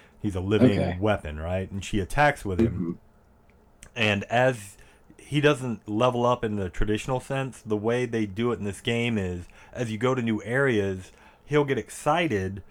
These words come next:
Speaker 1: when you walk past, uh, these things called chams. And you wanna get every cham that you possibly can. Um, and you, like, press the button when he start getting excited, and there'll be a little on-screen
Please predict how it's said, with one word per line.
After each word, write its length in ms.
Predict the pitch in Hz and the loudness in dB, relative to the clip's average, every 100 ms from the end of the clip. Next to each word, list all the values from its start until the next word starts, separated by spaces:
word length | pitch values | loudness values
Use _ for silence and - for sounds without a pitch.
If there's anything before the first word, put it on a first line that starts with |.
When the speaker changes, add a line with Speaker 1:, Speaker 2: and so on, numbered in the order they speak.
| - - - | -20 -18 -6
Speaker 1:
when 260 | 104 110 | 0 0
you 100 | 107 101 | 0 0
walk 400 | 104 113 113 - | 4 4 2 -4
past, 480 | 117 104 98 - - 98 - | -2 0 -2 -8 -20 -20 -10
uh, 320 | 98 90 85 82 | -6 -6 -6 -8
these 160 | 98 92 | -10 -4
things 260 | 107 95 | -4 -4
called 260 | - 101 85 | -6 -8 -6
chams. 800 | - 123 110 85 71 69 78 - - - - - | -4 -2 -2 -4 -8 -14 -18 -20 -20 -20 -20 -8
And 560 | 101 98 90 82 78 - - - - - _ _ _ - - | -4 -4 -4 -8 -12 -16 -20 -20 -20 -20 _ _ _ -14 -6
you 180 | 127 139 | -2 2
wanna 220 | 139 120 | 2 0
get 180 | 113 107 | -2 0
every 320 | 110 107 101 | 0 0 -4
cham 480 | - 101 90 85 87 | -4 -2 -4 -6 -8
that 120 | 98 | -8
you 100 | 101 | -6
possibly 440 | 104 98 - 90 | -4 -4 -6 -10
can. 480 | 82 110 90 71 82 - - - - - - | -8 -8 -6 -8 -12 -16 -20 -20 -20 -12 -4
Um, 520 | 92 87 80 78 - 95 | -2 -2 -6 -10 -12 -6
and 200 | 101 107 | -2 -2
you, 140 | 104 98 | -2 0
like, 240 | 101 87 - - | -2 -2 -8 -4
press 260 | 131 113 | -2 -2
the 80 | 110 | -2
button 320 | 98 107 101 | 0 0 0
when 100 | 101 | -4
he 100 | 101 | -4
start 280 | 98 104 90 | -2 -4 -2
getting 200 | 101 90 | -6 -6
excited, 460 | 90 - 101 98 92 | -8 -2 -2 -2 -4
and 60 | |
there'll 100 | 95 90 | -4 -4
be 100 | 95 | -4
a 60 | |
little 200 | 92 92 | -4 -2
on-screen 800 | 92 98 - - 101 95 90 | -2 -2 -6 -6 -4 -4 -6